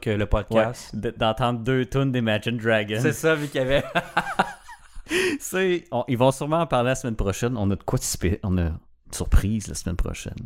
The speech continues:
Speaker 2: là.
Speaker 1: Ah oui, c'est la semaine prochaine, c'est pas en deux semaines.
Speaker 2: Non, c'est la semaine prochaine.
Speaker 1: Ah
Speaker 2: Ben,
Speaker 1: oui,
Speaker 2: c'est,
Speaker 1: c'est la
Speaker 2: samedi.
Speaker 1: semaine prochaine, ouais,
Speaker 2: Samedi.
Speaker 1: c'est vrai, ça.
Speaker 2: Ouais.
Speaker 1: Ça se peut que je sois là, j'espère.
Speaker 2: Puis, euh, moi, je vais être là parce que,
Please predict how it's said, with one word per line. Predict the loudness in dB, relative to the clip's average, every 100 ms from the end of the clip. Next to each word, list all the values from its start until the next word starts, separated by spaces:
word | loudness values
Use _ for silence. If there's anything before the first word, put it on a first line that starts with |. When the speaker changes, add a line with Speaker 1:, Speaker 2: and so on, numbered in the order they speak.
| -8
Speaker 2:
là. | -6
Speaker 1:
Ah | -4 -6
oui, |
c'est | -6 -8
la |
semaine | -8 -10
prochaine, | -10 -12 -12
c'est | -14
pas | -8
en | -8
deux | -8
semaines. | -12 -16 -18 _ _ -10
Speaker 2:
Non, | -8
c'est | -8
la | -8
semaine | -6 -4
prochaine. | -4 -6 -8 -12 _ _ _ _
Speaker 1:
Ah | 2
Speaker 2:
Ben, | 2 2
Speaker 1:
oui, | 0 0
Speaker 2:
c'est, | 0
Speaker 1:
c'est | 0 2
la |
Speaker 2:
samedi. | 2 0
Speaker 1:
semaine | -4
prochaine, | -6 -6 -4
ouais, |
Speaker 2:
Samedi. | 0 -2
Speaker 1:
c'est | -2
vrai, | -8 -10
ça. | -10 -18 -20 -6
Speaker 2:
Ouais. | -2 0 -2 -8
Speaker 1:
Ça | -6 -6
se |
peut | -2 -4
que |
je | 0
sois | 2 2
là, | 2 -2 -4
j'espère. | -6 -2 -2 -2 -4 -16 -20 -20 -20 -12
Speaker 2:
Puis, | -2 0 2
euh, | 0 -2 -6
moi, | -2 2 2
je | 2
vais | 0
être | 0
là | -2 -2
parce | -4
que, | -10